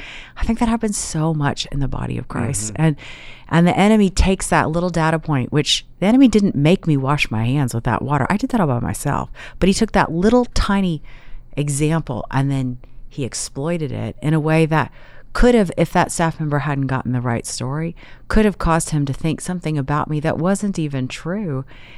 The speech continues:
Speaker 1: And now we're off to the races.
Speaker 2: Yeah.
Speaker 1: Man, the enemy loves that kind of thing.
Speaker 2: Yeah, I, I, I,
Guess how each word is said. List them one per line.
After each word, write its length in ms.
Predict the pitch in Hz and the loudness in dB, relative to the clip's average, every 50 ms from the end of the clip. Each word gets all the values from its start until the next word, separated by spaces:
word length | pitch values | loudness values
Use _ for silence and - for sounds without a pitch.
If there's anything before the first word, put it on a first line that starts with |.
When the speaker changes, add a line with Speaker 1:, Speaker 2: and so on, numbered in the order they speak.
| - - - | -18 -6 0
Speaker 1:
And 380 | - 170 175 165 151 131 - - - - - - - - | 2 4 4 4 2 0 -4 -8 -16 -18 -20 -16 -8 -6
now 340 | 139 147 156 165 180 190 | -4 -2 0 2 2 2
we're 160 | 175 160 156 147 | 2 0 -2 -2
off 220 | 135 135 131 - | -4 -4 -6 -8
to 100 | - - | -8 -6
the 100 | 117 110 | -6 -6
races. 520 | 110 117 117 127 - - - - - - - | -6 -6 -6 -6 -8 -8 -8 -10 -10 -10 -12
Speaker 2:
Yeah. 140 | - 101 - - - - | -14 -14 -14 -16 -16 -12
Speaker 1:
Man, 280 | - - 185 196 190 | -8 -4 -2 0 0
the 80 | 160 139 | 0 0
enemy 260 | 101 127 127 120 120 | 0 -2 -2 -2 -4
loves 220 | 110 113 110 113 - | -4 -6 -6 -8 -8
that 160 | 110 - - | -8 -8 -8
kind 180 | - 120 127 | -8 -10 -10
of 60 | - - | -10 -10
thing. 300 | - - - - 107 - - - - - - | -10 -10 -10 -10 -12 -12 -14 -14 -14 -14 -12
Speaker 2:
Yeah, 180 | 139 127 117 | -10 -8 -8
I, 320 | 117 127 127 123 123 117 - - - | -8 -6 -8 -8 -8 -8 -10 -12 -12
I, 60 | 131 123 117 127 127 | -12 -12 -12 -10 -10
I, 60 | 127 | -12